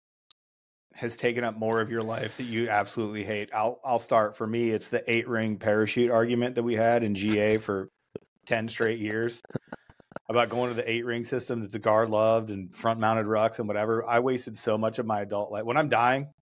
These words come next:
and I hope it's soon for <laughs> reasons, I'll tell you, uh, I will, I will regret wasting time talking about a parachute system that has eight rings versus six rings for equipment. And I'm gonna stop now.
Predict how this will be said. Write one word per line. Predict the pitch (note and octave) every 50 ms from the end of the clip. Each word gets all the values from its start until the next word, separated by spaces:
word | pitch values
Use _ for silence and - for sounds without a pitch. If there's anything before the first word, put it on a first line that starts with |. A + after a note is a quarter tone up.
| _ _
and | - G2+ G2+
I | G#2 G2+
hope | F#2+ A2+ A2+ A2 -
it's | G#2 - -
soon | - A2 A2 A2 A2+ A#2+ - _ - -
for | - - G#2+ G2+ G2 F#2+ - - - - - -
<laughs> | - _ _ _ _ -
reasons, | - A2+ A#2 A#2 A#2 A#2+ A#2+ - - - - - - - - _ - - - - - - -
I'll | - A#2+ B2 C3
tell | - D3 C#3 C#3
you, | C#3+ C#3 C#3 C#3+ D3 E3 E3+ - - -
uh, | C3 B2+ B2+ B2 A#2+ A2+ A2 G#2+ G#2 G#2 G#2 G#2 A2 - _ - - - _ _ _ _ _
I | - A#2 B2 B2+
will, | C3 C3 B2 B2+ -
I | - A#2 A#2+
will | B2 B2+ A#2+
regret | A2+ A2+ G#2+ F#2+ G#2 A2 A2 G#2+ A2
wasting | A2 G#2 G2+ F#2+ - - G#2 G2+
time | F2+ - G#2+ G2 F#2+ F#2 F2+
talking | F2+ G#2 F#2+ G2 F#2+ - G#2+
about | G2 F#2+ F#2+ F#2+ F#2 - -
a | G#2
parachute | - - A2+ G#2+ G2+ G2 - - G#2+ G2+
system | - - G2 F2+ - - G2 F#2 F#2
that | F#2+ G2 -
has | F#2+ G2+ G2 F#2+
eight | A2 A2+ G#2 G2+
rings | G#2 G2+ G2 F#2+ F#2+ F#2+ F#2 F#2
versus | F#2 G2+ G2+ F#2 - G#2 -
six | - - G#2 F#2 - -
rings | G2+ F#2 F#2 F2+ F2+
for | - G2+ F#2+
equipment. | F#2 - - G#2 - G2+ G2 F#2+ F#2+ _ _ _ _ _ _ _ _ _ _ _ _ _ - - _ _ - -
And | - - - G#2 G2+ G2
I'm | F#2+ F#2+ F#2+ G2
gonna | G2 G2 F#2+
stop | - - A#2 A2 G#2 F#2+
now. | F#2 F#2 F#2+